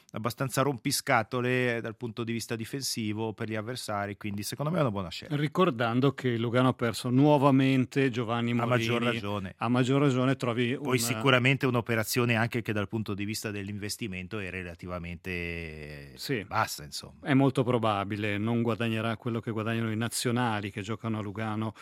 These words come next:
Speaker 2: Eh, per esempio, questo è una, un altro messaggio che si riferisce alla battuta fatta su, eh, Bertaggia. Già i calciatori che non esultano se segnano le ex squadre sono patetici,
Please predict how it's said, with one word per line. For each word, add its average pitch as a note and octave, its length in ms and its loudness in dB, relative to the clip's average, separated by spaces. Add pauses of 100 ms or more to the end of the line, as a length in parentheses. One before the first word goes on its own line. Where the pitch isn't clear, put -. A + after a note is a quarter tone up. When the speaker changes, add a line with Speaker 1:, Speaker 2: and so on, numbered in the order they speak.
(400)
Speaker 2:
Eh, C3 100 0
per C#3+ 160 4
esempio, A#2 960 2
questo D#3 260 2
è D3+ 40 6
una, C#3+ 180 6
un D3 180 4
altro D3 280 6
messaggio D#3 580 4
che C#3+ 100 4
si C3 120 -2
riferisce A#2+ 720 0
alla G#2+ 180 0
battuta A2+ 420 -2
fatta A#2 320 -4
su, A#2+ 360 -2
eh, A2 360 0
Bertaggia. C3+ 640 2
Già D3+ 200 6
i F#3+ 100 2
calciatori E3+ 680 2
che D#3 120 0
non C3 160 4
esultano C3+ 760 2
se A#2+ 160 -4
segnano B2+ 440 0
le A#2 140 -2
ex - 140 -6
squadre A#2+ 360 -2
sono A#2+ 220 -2
patetici, A#2+ 640 -2